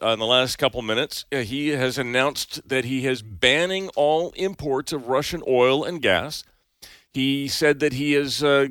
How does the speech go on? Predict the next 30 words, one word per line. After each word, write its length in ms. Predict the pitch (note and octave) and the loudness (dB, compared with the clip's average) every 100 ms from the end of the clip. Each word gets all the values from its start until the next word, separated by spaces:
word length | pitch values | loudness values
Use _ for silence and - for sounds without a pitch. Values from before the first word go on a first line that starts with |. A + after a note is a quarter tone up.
| B2+ | 2
getting 300 | D3 D#3 D#3 | 2 2 2
a, 140 | C#3+ B2 _ | 0 -2 _
a, 340 | B2+ A#2+ B2+ A2+ | -4 -2 0 0
a 100 | A2+ | 0
coalition 680 | - F3+ F3 D#3+ E3 F3 E3+ | 0 4 4 4 0 -2 -4
of 420 | C#3 B2+ - - _ | -6 -10 -16 -20 _
other 240 | D#3 E3+ | -10 -6
nations 440 | E3+ D3+ - D#3+ - | 0 0 -2 -8 -12
together 400 | C3+ C#3+ C#3+ C#3+ | -6 -2 0 -2
again, 440 | C3+ C#3+ C#3+ D3 - | -2 -2 -2 -6 -2
uh, 260 | C3+ B2 A2+ - | 0 2 -2 -6
to 420 | - E3 D3+ C#3+ - _ _ _ | -6 -2 0 -2 -6 _ _ _
go 180 | C3 D3 | 2 4
along 360 | E3 D#3+ E3 D#3+ | 6 4 4 2
with 120 | D3+ | -2
this 200 | D#3 - | -2 -2
as 180 | E3+ C#3 | -4 0
well, 380 | B2 A#2 A#2+ - - - _ | 4 4 2 -4 -20 -20 _
and 160 | A#2+ | -4
expects 460 | B2 - D3 C#3 - | -2 -2 0 0 -2
this 180 | C3+ B2+ | -6 -6
to 140 | - | -6
be 360 | G2+ B2 A#2+ B2 | -4 -2 -2 0
a 260 | A#2+ A#2 A2 | 2 2 0
devastating, 960 | F#2+ C3 C#3 C3+ - A#2+ A2+ A2 G#2+ - | 2 2 2 -2 -2 -2 -2 -8 -10 -2
uh, 220 | A#2+ A2 | 2 2
blow 440 | F#2 A#2+ A#2+ A2+ | 0 2 4 2
to 500 | A2+ - A2+ G#2+ G#2 | -2 -6 -6 -6 -8
the 160 | F#2 G#2+ | -8 0
Russian 520 | A2 A#2+ - G#2+ F#2+ | 2 0 -2 -10 -12